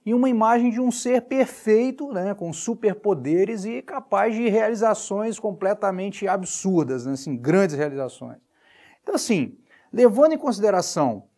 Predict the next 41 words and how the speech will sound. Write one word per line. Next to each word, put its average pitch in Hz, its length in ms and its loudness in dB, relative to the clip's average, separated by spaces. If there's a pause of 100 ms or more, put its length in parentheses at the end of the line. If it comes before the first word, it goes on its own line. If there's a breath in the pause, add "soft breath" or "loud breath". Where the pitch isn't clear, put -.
(220)
esta 254 380 4
imagem 160 400 2
que 151 80 -4
a - 20 -2
gente 160 140 -4
já 175 100 2
conhece 175 540 -2
de 135 80 -6
herói, 139 440 0 (420)
quem 349 260 0
você 269 340 -2
definiria, 190 1000 -2 (100)
opa, 143 360 -6 (140)
quem 160 180 -10
você 151 300 -8
definiria, 139 800 -6
né, 127 160 -6
definiria 160 1000 -4 (200 soft breath)
<laughs> - 320 -6 (340 loud breath)
como 214 280 4
herói 196 340 6
da 196 100 2
sua 190 280 0
vida 165 260 -4
financeira? 147 680 -6
Quem 285 280 -8
é 196 40 -6
essa 160 220 -8
pessoa? 135 460 -8
Qual 285 160 -4
é 359 60 -2
a 285 60 2
pessoa 220 540 0
que 214 140 -8
te - 120 -6
inspira 247 680 -2
a - 140 -4
conquistar 180 840 -4
os 139 140 -6
objetivos 170 600 -2
financeiros 170 720 -4